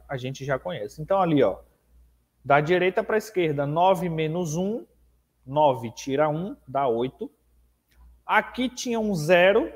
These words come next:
a gente não ia conseguir tirar cinco, pegou emprestado do nove, que vira um oito, e esse que a gente pegou emprestado, coloca ali no zero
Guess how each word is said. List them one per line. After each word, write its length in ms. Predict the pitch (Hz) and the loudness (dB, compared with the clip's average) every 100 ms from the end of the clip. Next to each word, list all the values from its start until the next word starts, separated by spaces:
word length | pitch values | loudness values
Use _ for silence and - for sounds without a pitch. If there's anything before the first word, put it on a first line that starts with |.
| - - | -16 -12
a 80 | 147 | -8
gente 280 | 151 151 | -8 -8
não 160 | 165 165 | -6 -4
ia 140 | 160 | -2
conseguir 440 | 160 160 147 143 143 | -2 -4 -8 -8 -8
tirar 260 | 151 143 | -4 -4
cinco, 560 | 147 - 185 208 233 233 _ _ _ _ | -4 -8 -10 -8 -8 -10 _ _ _ _
pegou 320 | - 196 170 180 | -2 0 2 0
emprestado 640 | 165 165 160 147 135 143 | 0 -2 -2 -2 0 0
do 120 | 170 | -2
nove, 520 | 180 165 185 202 294 - _ _ _ _ _ | 0 4 4 2 -6 -8 _ _ _ _ _
que 180 | - 226 | -4 -4
vira 340 | 156 151 143 147 | -2 0 2 2
um 160 | 196 | 0
oito, 420 | 196 208 220 359 339 - _ _ _ _ - | 2 2 2 -6 -10 -18 _ _ _ _ -2
e 80 | 269 | 4
esse 200 | 233 233 | 4 2
que 80 | |
a 60 | 240 | -4
gente 220 | 202 190 | -2 -4
pegou 200 | 208 180 | -2 -2
emprestado, 640 | 175 190 190 - 190 196 202 | -2 -4 -4 2 4 4 0
coloca 480 | - 208 160 165 | -2 2 2 2
ali 160 | 165 165 | -2 -2
no 140 | 175 | -4
zero 400 | 175 165 165 175 | -2 2 2 0